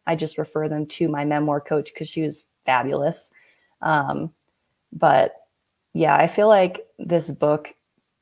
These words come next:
pretty much answers a lot, a lot of questions that you can't find on the internet. Or if you do, they're in, like, bits and pieces all over, so.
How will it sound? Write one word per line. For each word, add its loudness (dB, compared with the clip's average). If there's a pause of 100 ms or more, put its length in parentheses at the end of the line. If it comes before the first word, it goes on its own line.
(260)
pretty 0
much 0
answers -2
a -2
lot, -2 (280)
a -2
lot -4
of -8
questions -8 (180)
that 0
you 0
can't -6
find -6
on -6
the -6
internet. -6
Or 4
if 0
you -4
do, 0
they're 0
in, -4
like, -8
bits -6
and -6
pieces -8
all -4
over, -6
so. -12